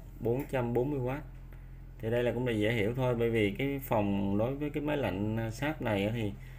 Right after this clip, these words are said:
nó nhỏ hơn cái phòng của máy lạnh L G, cho nên cái lượng điện năng tiêu thụ của nó, à, nó hơi nhiều hơn một tí.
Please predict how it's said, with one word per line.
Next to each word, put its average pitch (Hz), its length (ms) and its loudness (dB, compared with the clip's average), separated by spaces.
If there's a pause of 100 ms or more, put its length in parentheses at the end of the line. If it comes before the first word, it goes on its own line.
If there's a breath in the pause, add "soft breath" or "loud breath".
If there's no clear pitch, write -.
(280 loud breath)
nó 135 80 -4
nhỏ 101 220 0
hơn 127 380 0
cái 135 140 -4
phòng 101 260 0
của 101 240 0
máy 127 140 0
lạnh 107 120 0
L 113 260 0
G, - 0 - (640 loud breath)
cho 131 60 -4
nên 123 160 0
cái 131 100 2
lượng 101 200 4
điện 98 180 2
năng 110 200 0
tiêu 117 180 -2
thụ 92 280 -2
của 117 80 -2
nó, 123 220 -2 (440)
à, 113 120 -8
nó 110 60 -4 (180)
hơi 123 380 0
nhiều 107 220 6
hơn 120 140 2
một 101 180 0
tí. 143 220 4